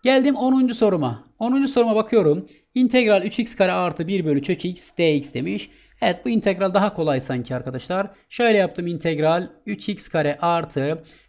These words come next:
bir bölü kök x ne demek? X üzeri eksi bir bölü iki D X demek. E, burada integral alabilirim. Hemen integralini alırsam burası üç x küp bölü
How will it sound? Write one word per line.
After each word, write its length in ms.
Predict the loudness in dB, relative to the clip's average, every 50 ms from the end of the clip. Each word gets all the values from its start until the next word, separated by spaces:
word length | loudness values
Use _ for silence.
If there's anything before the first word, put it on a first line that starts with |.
| _ -2
bir 180 | 0 2 2
bölü 180 | 2 2 0 0
kök 200 | -2 -4 -4 -4
x 180 | -6 -6 -4 -4
ne 100 | -4 -2
demek? 360 | -2 0 0 0 -2 -4 -6 _ _ -10
X 260 | -10 -10 -8 -10 -6
üzeri 400 | -2 -2 0 0 -2 -4 -6 -6 -8
eksi 460 | -8 -8 -8 -8 -8 -6 -6 -6 -4
bir 240 | -4 -4 -2 -2 -2
bölü 180 | -4 -6 -6
iki 580 | -8 -10 -12 -8 -6 -2 -2 0 0 -2 -4 -8 -14 _ -16
D 260 | -10 -6 -4 -4 -4
X 200 | -4 -6 -8 -10
demek. 260 | -8 -6 -6 -6 -8 -10 _ _ _ _ _ _ -4
E, 120 | -2 0
burada 160 | 0 2 2 2
integral 420 | 2 2 2 2 2 2 2 2
alabilirim. 600 | 2 2 2 2 2 2 2 2 0 0 -2 -6 -8 -14 -20 -20 _ _
Hemen 220 | -4 -2 0 0
integralini 500 | 0 2 2 2 2 2 0 0 0 -2
alırsam 600 | -2 -2 -2 -4 -4 -4 -2 -2 -2 -2 -4 -6 -10 _ _ _ -6
burası 600 | -2 0 0 0 -2 -4 -4 -2 -2 -2 -2 -4 -10 _ _ _ -8
üç 240 | -6 -6 -8 -10
x 360 | -8 -8 -6 -6 -6 -10 -16 -16
küp 520 | -6 0 2 2 2 2 -2 -8 -20 _ _ _ _ _
bölü 340 | -4 -2 0 2 2 2 2